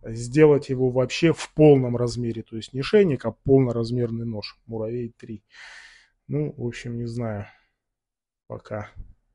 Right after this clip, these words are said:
Но вот такая вот, такой вот яркий муравей. Может, назову большой муравей, типа там Марабунта или что-нибудь такое. Вот. Все, друзья мои,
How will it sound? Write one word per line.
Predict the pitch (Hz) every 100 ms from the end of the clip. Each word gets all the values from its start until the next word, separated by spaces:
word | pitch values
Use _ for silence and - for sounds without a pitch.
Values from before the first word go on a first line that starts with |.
| _ _ _ _ _ _
Но | 131 143 131
вот | 123 -
такая | 123 - 131 120
вот, | 113 110 - _ - -
такой | 120 - 120
вот | 117
яркий | 131 131 123 - 120
муравей. | 117 123 127 156 156 - - - _ _ _ _ _ -
Может, | 139 127
назову | 135 123 135 135
большой | 120 - 123
муравей, | 120 120 123 120
типа | - -
там | - 107 131
Марабунта | 117 113 120 131 123
или | 110
что-нибудь | 110 - 117
такое. | _ 110 67 - _ _ - - - - - - - - - _ _ _ _ _ _ _ _ -
Вот. | 123 120 110 - - - - - - - - - - - - - - - - _ _ - _ - -
Все, | - 175 190 143 117
друзья | 120 127 139 147
мои, | 139 127 120